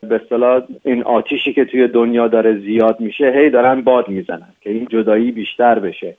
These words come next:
اختلاف بیشتر بشه و هرچی این نیرویی که داره دنیا رو به هم دیگه میاره قوی تر می‌شه و اون احساس یک بشر بودن رو بیشتر می‌کنه، به همون اندازه هم، اه، قوایی هستن که دارن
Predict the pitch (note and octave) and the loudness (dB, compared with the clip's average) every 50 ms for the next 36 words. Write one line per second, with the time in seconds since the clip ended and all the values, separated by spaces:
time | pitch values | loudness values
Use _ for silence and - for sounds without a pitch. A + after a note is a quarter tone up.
0 | _ _ - C3 - - - - A#2 A#2+ B2+ B2+ B2+ - - A2 G2+ - - - | _ _ -2 -2 -2 -2 -4 -4 0 2 2 2 0 -2 -8 -14 -14 -10 -6 -2
1 | A#2+ A#2+ A#2 A2 G2 F2+ - - - _ _ - C3 C3 B2 - C3+ D3 E3 F3 | 0 0 0 -2 -4 -6 -10 -16 -20 _ _ -4 -2 -2 -2 -2 -2 -2 -2 -2
2 | E3 - - E3+ E3 - E3 D#3+ D#3+ D#3+ D#3 - _ _ - B2+ B2+ B2+ C3 C3+ | -2 -4 -4 -4 -2 -2 -2 -4 -6 -8 -12 -14 _ _ -10 -8 -6 -2 0 2
3 | C3 C3 C3 C3 A#2+ B2+ C#3+ E3 F3+ F3 E3 - - D3+ D3 C3 C3+ C3+ B2+ C3+ | 2 2 2 2 2 4 4 6 6 4 4 2 2 0 2 4 4 2 4 4
4 | C#3 C#3 - C3 B2 B2+ B2+ B2 B2+ C3 B2+ C3 B2+ A2+ B2 A2+ A#2 A#2+ A#2 A#2 | 2 0 0 -2 -2 -2 -2 -2 0 0 2 2 2 0 0 -2 -2 -4 -6 -6
5 | A2+ A2+ A2+ A#2 B2 A#2 A#2+ A#2 A2+ A2+ G#2+ A2+ A2 G#2+ G2+ - _ _ _ _ | -6 -6 -4 -2 -2 -2 -2 -2 -2 -2 -2 -2 -2 -4 -6 -10 _ _ _ _
6 | _ _ _ _ _ - B2 B2+ A#2+ B2 B2+ B2 A#2 - A#2+ A#2+ A#2+ A#2 A#2 A#2 | _ _ _ _ _ -2 0 0 0 0 -2 -4 -4 -2 0 0 0 0 -2 -6
7 | G#2+ - - B2 B2 C3+ D3+ C#3 B2 A#2+ C3+ B2+ C3 - A#2 A#2+ A2 - - C3+ | -8 -4 0 0 2 2 2 2 0 0 0 -2 -2 -2 -2 -4 -4 -2 0 0
8 | C3 B2 - C3+ B2 A#2 A2+ A#2 A2 G#2+ - A#2+ G#2+ G2+ - - A2+ G#2+ G#2 G2 | 0 0 0 -2 -4 -2 0 -2 -2 -2 0 -2 -2 -2 -2 -2 -2 -2 -2 -4
9 | G#2+ G2+ A2+ A#2+ B2+ B2+ A2 G2+ G#2+ G#2 - - - A#2+ A2+ A2 A2+ A2 A2 G#2 | -6 -4 -2 -2 -2 -2 -2 -4 -6 -8 -6 -4 -2 0 0 0 0 -2 -4 -4
10 | - A2 A2+ C3 D3+ E3 E3+ E3+ E3+ _ _ _ - B2 A2+ C3 C#3+ E3 F3+ F3+ | -2 -2 0 2 2 2 2 0 -6 _ _ _ -8 -6 -2 0 0 2 2 2
11 | F3 E3+ D#3+ D#3 D3+ D#3 D3 C#3 D#3 D3+ D#3 D#3+ D#3+ D#3 - _ _ _ _ _ | 4 4 2 2 4 2 2 2 0 -4 -4 -6 -8 -10 -14 _ _ _ _ _
12 | - - B2+ B2 B2 A#2+ A#2+ A#2 - - C#3+ C3+ A#2 B2+ C#3 D3+ D#3 C#3 D#3 D3+ | -12 -8 -6 -4 -2 -2 -2 -4 -2 0 0 0 2 2 2 2 2 0 -2 -6
13 | D3+ - D3+ D3 C#3 D3 C3+ B2 B2 B2+ C3+ | -4 -4 -4 -2 -2 0 0 0 0 0 -2